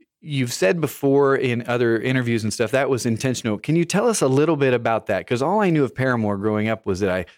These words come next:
should not accidentally, uh, go down Paramore if it was late at night. That was all I knew. Uh, and, uh,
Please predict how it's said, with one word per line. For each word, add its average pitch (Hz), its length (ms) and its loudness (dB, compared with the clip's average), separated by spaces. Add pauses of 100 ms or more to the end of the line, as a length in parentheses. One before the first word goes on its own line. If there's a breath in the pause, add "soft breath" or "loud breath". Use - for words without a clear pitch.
should 104 160 -4
not 123 180 0
accidentally, 110 800 -2 (320 soft breath)
uh, 95 100 -4
go 98 180 0
down 139 320 0
Paramore 104 440 0
if 92 80 -2
it 98 60 2
was 90 180 -2
late 113 220 0
at 107 80 -4
night. 92 240 -6
That 120 100 0
was 143 100 2
all 151 120 2
I 151 100 0
knew. 123 220 0 (100)
Uh, 110 400 0
and, 110 260 -2
uh, 104 140 2